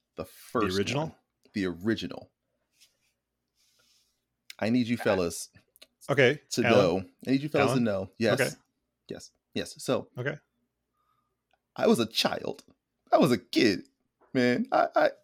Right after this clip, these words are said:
Speaker 1: I was little. I was all about Teenage Mutant Ninja Turtles. I was, I was all about Raphael. I was all about all that stuff, you know, the cartoon Teenage Mutant Ninja Turtles,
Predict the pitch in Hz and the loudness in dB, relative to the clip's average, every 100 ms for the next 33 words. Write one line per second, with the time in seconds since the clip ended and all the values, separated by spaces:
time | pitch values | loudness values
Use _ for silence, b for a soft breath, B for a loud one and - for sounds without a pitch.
0 | - 370 277 196 320 139 104 - _ _ | -2 2 2 4 4 4 0 -10 _ _
1 | _ _ b b b b - 143 135 147 | _ _ b b b b -2 0 0 2
2 | 151 170 151 127 117 - _ _ - 135 | 2 2 2 2 2 -6 _ _ 0 2
3 | 135 123 113 117 104 117 101 95 95 - | 2 2 0 0 -2 -2 -2 -2 -6 -12
4 | _ _ _ _ _ - - 92 - - | _ _ _ _ _ -2 0 -2 -8 -18
5 | _ - - 127 135 127 113 110 107 101 | _ -14 -4 2 2 2 0 -2 0 0
6 | 95 90 - 92 101 - - - - 156 | 0 -2 -2 -4 -8 -8 -8 -6 -2 0
7 | 131 120 104 98 92 - - 90 85 - | 2 2 2 0 -6 -6 -2 0 -2 -2
8 | 107 92 90 - b b b b 95 - | -2 0 -2 -8 b b b b -12 0
9 | 139 - 131 127 123 123 - 117 104 107 | 0 0 -2 -2 -2 -6 -6 -4 0 0
10 | 117 113 113 104 104 - 120 117 - 101 | 0 -2 -6 -6 -6 -6 -6 -6 -4 -2
11 | 101 123 131 113 101 95 104 113 110 | 0 0 0 2 2 0 0 0 -4